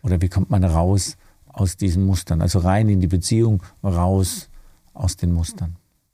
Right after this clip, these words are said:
Ich hab selbst lange gebraucht, um zu verstehen, warum mir Nähe Angst macht. Da ist auf der einen Seite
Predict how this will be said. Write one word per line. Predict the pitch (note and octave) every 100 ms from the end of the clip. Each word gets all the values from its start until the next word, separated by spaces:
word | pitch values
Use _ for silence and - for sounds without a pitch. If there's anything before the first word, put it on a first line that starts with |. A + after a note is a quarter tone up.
| -
Ich | G#2
hab | F#2+ - - - _
selbst | G2+ F#2 G2+ A#2 G#2 - G2+
lange | G2+ G2+ A#2
gebraucht, | G#2 F#2 - F2 F2+ A2+ B2 G#2 - - - _ _ _ _
um | G#2 G2
zu | -
verstehen, | G2+ G2+ E2+ - - A2 A#2 A2+ G#2+ - - _
warum | F#2+ G2 F#2 G2 G2+
mir | F#2+ F2+
Nähe | F2+ F#2 F#2 F#2 F#2 - _ _
Angst | - G2 F2+ -
macht. | E2+ D#2+ - - _ _ -
Da | F#2+
ist | F2
auf | F#2
der | -
einen | F2+ A#2
Seite | A#2 B2 A#2 A2